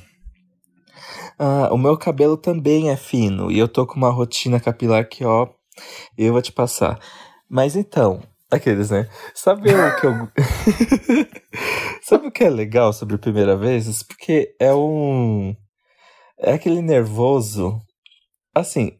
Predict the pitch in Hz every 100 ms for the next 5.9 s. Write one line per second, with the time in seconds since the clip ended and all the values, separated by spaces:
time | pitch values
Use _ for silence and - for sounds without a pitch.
0 | - 139 180 175 131 139 139 123 120 123
1 | 123 117 120 123 120 123 120 127 120 101
2 | - 117 113 120 110 107 - - - 104
3 | 113 123 147 131 127 - 127 123 135 147
4 | 123 - 123 127 117 117 110 110 - 131
5 | 151 - 143 131 139 131 98 95